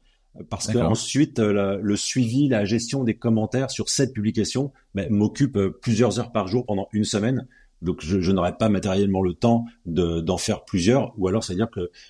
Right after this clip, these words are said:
Speaker 1: je, j'abandonnerai le côté social et la, la relation avec les gens, euh, qui commentent, qui répondent et qui, euh, qui attendent une interaction de ma part. Donc c'est la raison pour laquelle je me limite à,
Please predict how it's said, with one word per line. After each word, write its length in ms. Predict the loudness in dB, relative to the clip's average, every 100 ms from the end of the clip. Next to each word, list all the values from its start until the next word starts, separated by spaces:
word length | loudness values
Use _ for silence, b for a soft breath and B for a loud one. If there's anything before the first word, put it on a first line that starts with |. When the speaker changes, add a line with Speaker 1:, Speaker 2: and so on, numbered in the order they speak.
| b
Speaker 1:
je, 260 | -6 -2 0
j'abandonnerai 560 | 0 4 4 6 4 2
le 100 | 0
côté 240 | -2 -4
social 460 | -6 -4 0 0 0
et 80 |
la, 120 | 0 -2
la 140 | -2
relation 460 | 0 -2 -2 -2 -2
avec 240 | -2 -6
les 80 | -6
gens, 320 | -2 0 -2
euh, 40 |
qui 180 | -6 -10
commentent, 380 | -4 -2 0 -2
qui 140 | -4
répondent 400 | -4 -2 -4 -4 -8 b b
et 100 | -10
qui, 160 | -2 0
euh, 180 | 0
qui 160 | -2 -2
attendent 260 | 0 2 2
une 120 | 2
interaction 420 | -2 -6 -6 -4
de 60 | -4
ma 100 | -4
part. 180 | -8 -12 _ -12
Donc 100 | -4
c'est 120 | -2
la 80 | 0
raison 160 | 0
pour 80 | 0
laquelle 220 | 0 0
je 100 | 0
me 80 | 0
limite 300 | 0 -4 -4
à, 180 | -8